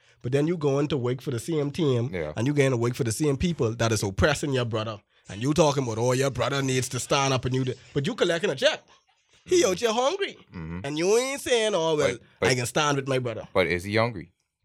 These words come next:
Speaker 1: No.
Speaker 2: That's
Speaker 1: Not
Speaker 2: the
Speaker 1: to say he hungry, but when
Speaker 2: Yeah.
Speaker 1: I say hungry, that he ain't working.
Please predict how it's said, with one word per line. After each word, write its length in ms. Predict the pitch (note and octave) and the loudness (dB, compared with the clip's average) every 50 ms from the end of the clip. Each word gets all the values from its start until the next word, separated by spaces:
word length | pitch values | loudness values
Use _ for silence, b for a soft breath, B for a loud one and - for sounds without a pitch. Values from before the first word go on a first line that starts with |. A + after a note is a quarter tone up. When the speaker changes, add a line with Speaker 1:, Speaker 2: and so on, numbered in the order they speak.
| _ _ | _ _
Speaker 1:
No. 180 | - E3 C3 G#2+ - - _ | -6 -4 -4 -6 -8 -12 _
Speaker 2:
That's 220 | - D#3+ - - - | -4 -4 -4 -2 -2
Speaker 1:
Not 140 | G#3+ C4+ | -2 0
Speaker 2:
the 60 | A3+ F#3 | 0 0
Speaker 1:
to 40 | |
say 140 | D#3+ F#3 D#3+ | 2 2 0
he 120 | E3 F3 D#3+ | 2 0 0
hungry, 380 | D#3 E3 D#3+ F#3 A3 G3 D3 B2 | 0 0 2 0 2 0 -2 -2
but 180 | A#2 A#2+ A#2+ - | -2 -4 -4 -6
when 100 | - - | -6 -2
Speaker 2:
Yeah. 80 | C#3+ D#3+ | 0 0
Speaker 1:
I 100 | F3+ G3+ | 0 0
say 140 | G3 F3+ D#3+ | 0 0 0
hungry, 260 | E3+ F3 F3 E3+ E3 | 0 0 2 0 2
that 240 | D#3+ C#3 A#2 G#2 - b b b b b _ _ _ | 2 2 -2 -2 -6 b b b b b _ _ _
he 260 | - - A#3 G#3 F#3+ | -4 0 4 4 4
ain't 80 | F3 D3+ | 4 4
working. 320 | C3+ C#3 C#3 E3+ D3+ - | 0 0 0 -2 -4 -6